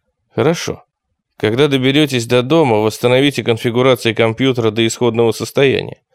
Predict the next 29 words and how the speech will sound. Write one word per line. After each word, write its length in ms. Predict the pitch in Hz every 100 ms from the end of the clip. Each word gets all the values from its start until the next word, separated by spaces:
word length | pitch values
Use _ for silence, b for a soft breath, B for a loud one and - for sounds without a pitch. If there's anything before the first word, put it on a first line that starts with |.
| b b b b
Я 180 | - 139
полагаю, 520 | 143 151 156 160 151
вы 140 | 147 127
понимаете, 680 | _ 147 165 185 113 - -
что 160 | -
я 140 | 107 107
имею 220 | 107 107
в 40 |
виду. 280 | 117 110 - _ _ _ -
Конечно, 420 | 117 139 151 -
я 220 | 107 113
удалю 340 | 120 135 160 170
с 40 |
жёсткого 400 | 143 - 139 139
диска 320 | 135 185 -
всё, 400 | - - 226 156
кроме 300 | - 127 127
программ, 400 | 127 156 170 131
установленных 580 | 120 156 143 120 123 -
изначально. 460 | 151 185 - - - _ _
Комар 280 | - 107 135
кивнул. 420 | - 165 113 - _ _ _ -
Вы 260 | - 110 143
уверены, 380 | 180 240 190 131
что 180 | 131
дома 260 | 120 120 117
больше 320 | 110 110 113
ничего 320 | 107 120 113
нет? 280 | 104 95 -